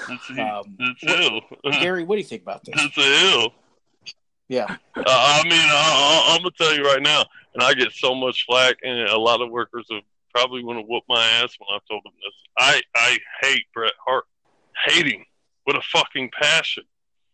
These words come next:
Speaker 1: Not that he can't work, not that he can't, I just hate him. And now I figured out that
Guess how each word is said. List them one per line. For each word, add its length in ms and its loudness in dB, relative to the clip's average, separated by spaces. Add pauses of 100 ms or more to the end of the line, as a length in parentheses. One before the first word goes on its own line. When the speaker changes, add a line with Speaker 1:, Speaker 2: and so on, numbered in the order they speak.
(420)
Speaker 1:
Not 240 2
that 180 2
he 80 0
can't 340 0
work, 300 4
not 260 0
that 120 -2
he 140 0
can't, 240 -2
I 100 2
just 260 -8
hate 240 2
him. 120 -8 (920)
And 340 2 (220)
now 540 2
I 120 2 (100)
figured 340 -2
out 280 4 (100)
that 120 2